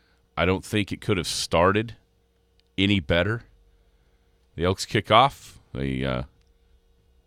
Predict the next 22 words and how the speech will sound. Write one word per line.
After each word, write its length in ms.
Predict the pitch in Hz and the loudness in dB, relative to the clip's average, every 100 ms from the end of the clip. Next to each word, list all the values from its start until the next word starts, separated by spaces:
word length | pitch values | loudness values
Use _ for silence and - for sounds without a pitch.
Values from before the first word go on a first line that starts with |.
| _ | _
get 140 | 95 | -4
a 20 | 78 | -4
fourth 300 | - 107 - | -2 -2 0
down 260 | 110 98 | 0 0
stop 440 | - - 107 127 - _ _ _ _ _ - | -2 2 2 2 -6 _ _ _ _ _ -8
two 220 | - 113 | -4 0
minutes 340 | 110 113 110 | 0 -2 -4
or 60 | 101 | -6
so 280 | - 113 113 | 0 0 0
into 140 | 113 | -2
the 80 | 95 | -2
game. 160 | 101 107 | -2 0
I 60 | |
think 160 | 104 151 | -2 -2
it 40 | |
was 120 | 101 | -4
ten 200 | - 123 | -2 0
oh 60 | 113 | 0
one 360 | 85 87 82 67 | 0 0 -2 -2
on 80 | |
the 40 | 64 | -6
clock, 360 | - 73 73 | -2 -2 -2